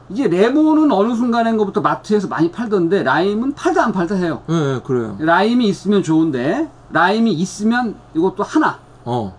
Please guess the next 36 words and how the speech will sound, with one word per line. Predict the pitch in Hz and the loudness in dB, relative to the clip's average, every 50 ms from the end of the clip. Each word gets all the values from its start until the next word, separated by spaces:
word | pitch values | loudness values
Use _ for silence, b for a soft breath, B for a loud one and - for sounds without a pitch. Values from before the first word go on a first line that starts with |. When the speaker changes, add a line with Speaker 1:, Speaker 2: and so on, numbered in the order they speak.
| - - | -6 -2
Speaker 1:
일 | 156 170 | 0 2
인분 | 190 190 190 180 | 2 2 0 0
기준으로 | 127 147 143 151 143 131 | 0 -2 0 0 0 0
하나. | 123 - - - - 139 | -2 -2 -2 0 0 0
Speaker 2:
어, | 135 135 - - | 0 -4 -6 -6
아, | - 123 127 | -6 -4 -4
진짜요? | - - 123 98 120 110 123 165 165 | -4 -6 -8 -6 -4 -4 -4 -2 0
Speaker 1:
네. | 151 147 127 104 - - | 0 0 0 -2 -6 -10
Speaker 2:
어, | 101 104 104 107 113 107 104 98 | -12 -12 -12 -12 -12 -12 -10 -4
어. | - - | -2 0
Speaker 1:
없으면 | 202 - - - - 208 190 185 214 233 202 139 101 95 - - - - - - - - - - - - - | 0 0 -2 -4 -2 0 2 4 4 4 2 0 -2 -8 -14 -20 -20 -20 -20 -20 -20 -20 -20 -20 -20 -14 -8
또 | 151 139 | -4 -2
라임즙을 | 147 160 185 214 240 240 220 185 214 185 165 196 190 127 - - - - - - 151 | 0 2 2 2 4 4 2 2 2 2 4 4 4 4 0 -6 -16 -20 -14 -6 -2
Speaker 2:
라임즙 | 139 180 247 254 247 196 | -2 -2 -2 -2 -4 -4
팔아요. | - 311 311 311 277 151 | -2 0 0 0 0 0
Speaker 1:
팔아요. | 135 208 202 170 120 107 92 | 0 0 0 0 0 -2 -4
Speaker 2:
네. | - 139 160 196 196 180 160 135 - - - | -2 0 2 2 2 2 0 -4 -8 -16 -20
Speaker 1:
그 | - 175 | -20 -14
상표 | - - 240 285 285 - 277 247 | -8 -4 -2 -2 0 0 0 0
이름은 | 220 208 196 202 226 208 143 95 | 2 2 2 2 2 0 -2 0
레이지 | 107 151 190 254 277 277 262 262 | 2 2 4 4 4 2 0 2
라임이라고 | 208 185 165 165 165 151 139 120 120 120 147 202 175 120 - | 2 2 4 4 4 2 2 0 -2 0 0 0 0 -2 -2
Speaker 2:
네. | 131 127 127 113 101 - - - - - - - - | -4 -4 -4 -4 -6 -10 -16 -20 -20 -20 -20 -14 -6
Speaker 1:
그 | - 151 151 151 151 147 143 139 135 131 120 | -2 0 0 2 2 2 2 2 0 0 0
녹색 | 143 - - - 262 226 - | 0 0 -2 -2 -8 -6 -2
병에 | - 202 185 170 156 | 0 0 2 0 0
들어있는, | - 139 147 147 139 127 123 127 | -2 -2 0 0 0 0 0 -2
플라스틱 | 123 - 208 - 117 104 101 | -2 -2 -2 -2 -2 -4 -4
Speaker 2:
네. | |
Speaker 1:
병에 | 156 165 151 131 | -2 -2 -2 -2
들어있는 | - 135 139 131 135 123 | -2 -2 -2 -2 -2 -4
거 | 123 | -6
파는데 | - 180 196 202 196 160 120 120 135 160 151 | -4 -2 -2 0 0 -2 -2 -2 -4 -2 0
요게 | 156 170 196 | 0 0 0
이백 | 185 156 160 185 220 226 233 233 | -2 -2 0 0 0 0 0 0
밀리에 | 220 202 180 160 151 165 202 190 139 - | 0 0 2 2 2 2 2 0 -2 -6